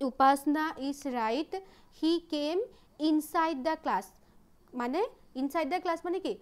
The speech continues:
bahiror pra ভিতৰলৈ সোমাই আহিছে, ইনচাইড দ্য ক্লাছ। Ba "he came into the ক্লাছ", Bahiror pra ভিতৰলৈ আহিছে। আৰু চাওক, "হি ইজ ডেছ দ্য ক্লাছ ইন অন এট নাইন।" এতিয়া এইটো কি হ'ব কওক?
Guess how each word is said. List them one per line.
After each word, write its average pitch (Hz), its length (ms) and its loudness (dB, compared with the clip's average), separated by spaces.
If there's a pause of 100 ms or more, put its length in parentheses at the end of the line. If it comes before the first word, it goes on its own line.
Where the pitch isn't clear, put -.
(220)
bahiror 226 540 0
pra 359 180 0
ভিতৰলৈ 262 540 0
সোমাই 226 320 -6
আহিছে, 185 320 -8
ইনচাইড 269 520 -2
দ্য 269 120 -2
ক্লাছ। 175 260 -6 (100)
Ba 311 120 2
"he 302 160 -2 (120)
came 277 220 -2 (340)
into 277 400 0
the 277 200 -2
ক্লাছ", 214 320 -4
Bahiror 240 460 -2
pra 294 160 -2
ভিতৰলৈ 233 560 -4
আহিছে। 190 380 -6 (580)
আৰু 262 240 4
চাওক, 277 240 2 (260)
"হি 349 200 4 (160)
ইজ 339 180 4 (180)
ডেছ 254 260 4 (180)
দ্য 285 200 2
ক্লাছ 170 260 -4 (420)
ইন 320 220 4 (220)
অন 277 340 4
এট 254 220 -2
নাইন।" 226 220 -2
এতিয়া 320 260 -2
এইটো 320 160 -2
কি - 160 -6
হ'ব 285 240 -4
কওক? 277 180 -8